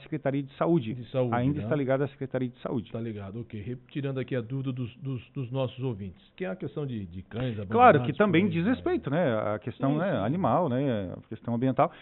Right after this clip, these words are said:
Speaker 1: mas ela está ligada, né,
Speaker 2: À
Speaker 1: desde a
Speaker 2: saúde.
Speaker 1: criação à saúde.
Speaker 2: Muito bem. Márcio, obrigado pela participação. Muito bom ouvi-lo.
Speaker 1: Joel,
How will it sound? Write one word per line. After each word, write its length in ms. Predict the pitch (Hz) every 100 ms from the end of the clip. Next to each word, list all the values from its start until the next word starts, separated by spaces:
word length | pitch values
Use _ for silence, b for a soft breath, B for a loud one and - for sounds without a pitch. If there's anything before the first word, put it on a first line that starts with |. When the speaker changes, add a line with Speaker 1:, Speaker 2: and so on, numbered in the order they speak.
| B
Speaker 1:
mas 140 | - 127
ela 140 | 147
está 160 | 143 165
ligada, 440 | 175 135 147 160
né, 140 | 131
Speaker 2:
À 40 | 143
Speaker 1:
desde 260 | 135 135
a 20 | 143
Speaker 2:
saúde. 160 | 139
Speaker 1:
criação 380 | 139 139 127 127
à 80 | -
saúde. 360 | 127 170 98 -
Speaker 2:
Muito 320 | 135 123 110
bem. 180 | 101 80 - b b b b _
Márcio, 280 | 226 233 -
obrigado 680 | 156 147 202 226 202 240 202 -
pela 180 | - 175
participação. 580 | 170 175 - 170 - 139
Muito 180 | 127 156
bom 140 | 170
ouvi-lo. 360 | 175 151 127 90 - b b -
Speaker 1:
Joel, 360 | 175 156 107